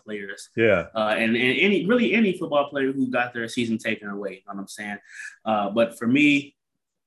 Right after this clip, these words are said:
Speaker 1: uh, the silver lining in it is the fact that I was, I, I was able to stay home, you know, and be with my family, because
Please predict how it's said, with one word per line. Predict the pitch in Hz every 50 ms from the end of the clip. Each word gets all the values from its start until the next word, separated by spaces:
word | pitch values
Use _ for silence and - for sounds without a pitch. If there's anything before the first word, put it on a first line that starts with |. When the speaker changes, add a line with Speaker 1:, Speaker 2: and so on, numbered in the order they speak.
| _ _ _ - - _ _ _ _ _ _ _ _ -
Speaker 1:
uh, | 131 127 127
the | 120 127
silver | 123 - - 175 180 170 160
lining | 139 143 160 170 170 170 170
in | 160 165 165
it | 175 160
is | 147 135
the | 127 127 127
fact | - 151 151 147 147 -
that | 127 123
I | 127 131
was, | 127 123 127 120 - -
I, | 120 123 117 123 131
I | 127
was | 123 127
able | 131 127 123
to | 120
stay | 120 - 131 131
home, | 123 123 127 131 135 135 139 143 147 -
you | - 135
know, | 135 131 131 131 131 -
and | 123 123 120
be | 131 135
with | 135 131
my | 131 131 131
family, | - - 143 139 147 143 135
because | 135 131 131 127 127 123 117 113 - - -